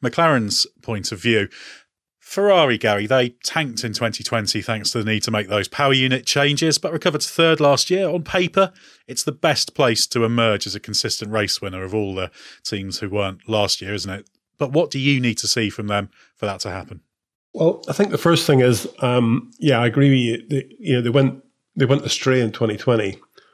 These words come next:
Speaker 2: with whatever it was, um, with the regulations as far as the engine was concerned. But they did, they did, you know, they didn't panic. They didn't fire everybody in the, in the, had a red shirt on.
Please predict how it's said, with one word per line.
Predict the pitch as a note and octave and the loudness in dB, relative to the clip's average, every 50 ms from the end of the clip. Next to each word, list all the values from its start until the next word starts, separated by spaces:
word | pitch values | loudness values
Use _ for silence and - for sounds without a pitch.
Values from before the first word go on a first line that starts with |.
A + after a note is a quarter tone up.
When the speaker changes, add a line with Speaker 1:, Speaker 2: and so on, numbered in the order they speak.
| _ _ _ _ _ - | _ _ _ _ _ -8
Speaker 2:
with | G#2+ - - | -6 -4 -4
whatever | - - B2+ A2 A2 | -2 -2 0 0 0
it | G2 - | 0 0
was, | - A2+ A2+ A2 G#2 G2+ G2+ - - - - - | 0 0 0 0 -2 -4 -8 -8 -10 -12 -10 -8
um, | C3+ A#2+ A2+ G#2+ G#2+ A2 A2 A2 - _ _ _ _ _ _ | -6 -4 -4 -4 -4 -4 -6 -8 -10 _ _ _ _ _ _
with | - G#2+ G2+ - | -6 -6 -4 -2
the | A2+ | -2
regulations | G#2+ A2 A2 G2+ G#2+ G#2 G#2 A2 A2 - - A#2+ A2 A2 | 0 0 0 0 0 2 2 2 2 0 -2 -4 -4 -6
as | G2 G2 - | -6 -8 -8
far | - - A2 | -4 -2 -2
as | G#2+ G2+ | -2 -2
the | G#2+ G#2 | -2 -2
engine | A2 A2 G2+ G2 | -2 -2 -4 -4
was | F#2+ G2 - | -6 -6 -6
concerned. | A2 G#2+ G2 - G2+ G2+ G#2+ G2+ - _ _ _ _ _ _ _ _ _ - | -6 -6 -6 -6 -6 -6 -6 -8 -12 _ _ _ _ _ _ _ _ _ 0
But | B2+ B2 - - | 0 0 0 0
they | C3 A#2 | -2 0
did, | A#2 D3 C#3+ A#2 - - - - - _ - | 2 2 0 0 -2 -10 -18 -20 -18 _ -4
they | B2+ A2+ | -2 2
did, | A2+ D3 C3+ A#2 B2 - - - - | 4 4 2 2 0 -6 -10 -12 -10
you | - - A2 | -6 -4 -2
know, | G#2 A2 | -2 0
they | A2 | 2
didn't | C3 E3 D#3 C3 - | 2 2 2 2 0
panic. | - - A#2+ B2 C3+ C#3+ - | 0 0 2 2 2 2 0
They | - B2+ | -2 -4
didn't | A2 A#2+ B2+ B2 | -2 -4 -4 -4
fire | - - B2+ B2+ A#2+ A#2 | -2 0 2 4 4 4
everybody | A2+ A2 A#2 G#2+ A2+ A2 | 4 2 2 0 0 0
in | G2 G2+ | -2 -2
the, | G#2 G2+ - - | -4 -6 -8 -8
in | - B2+ A#2 - - | -8 -8 -8 -6 -4
the, | C2+ - A2+ - - _ - - | -4 -4 -4 -6 -8 _ -10 -8
had | A2 G#2+ - | -6 -4 -2
a | A2 | 0
red | A2+ A2+ A2 A2 | 0 0 0 0
shirt | - - A#2+ A#2 - | -2 0 0 0 0
on. | - C3 B2+ C#3 D3 - | 0 0 0 -2 -4 -6